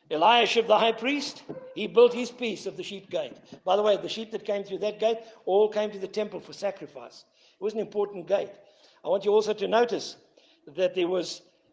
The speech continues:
uh, the last piece of the gate was the east gate. And, uh, the, the Turkish people about four hundred years ago built that gate closed, still a piece of the wall, of the old wall of Jerusalem. And they believe that Jesus Christ the Messiah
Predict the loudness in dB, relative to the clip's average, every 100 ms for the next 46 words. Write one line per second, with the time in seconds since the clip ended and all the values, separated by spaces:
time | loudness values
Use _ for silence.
0 | _ -12 -4 0 6 6 6 2 -6 -6
1 | -4 -2 0 0 -2 -10 -10 -8 -8 -8
2 | -8 -8 -12 -20 _ _ _ _ _ _
3 | _ _ _ _ _ _ _ _ -6 -6
4 | -6 -8 -8 -12 -14 -14 -4 -4 -4 -8
5 | -8 -10 -4 -2 0 -2 -4 -10 -20 -20
6 | _ _ _ _ -20 -2 4 4 2 -4
7 | -2 -2 -2 -8 -8 -8 -16 _ -20 _
8 | _ -20 -20 _ _ 4 4 6 2 4
9 | 4 4 2 4 4 2 -4 -16 -20 -16
10 | -2 -2 -2 -8 -4 -2 2 4 2 -2
11 | -2 -2 0 -4 -6 -8 -10 -12 -18 -20
12 | _ _ _ _ _ _ _ -4 2 2
13 | 2 0 -2 0 -4 -4 -8 -6 -6 -4
14 | -8 -8 -10 -10 -10 -12 -12 -16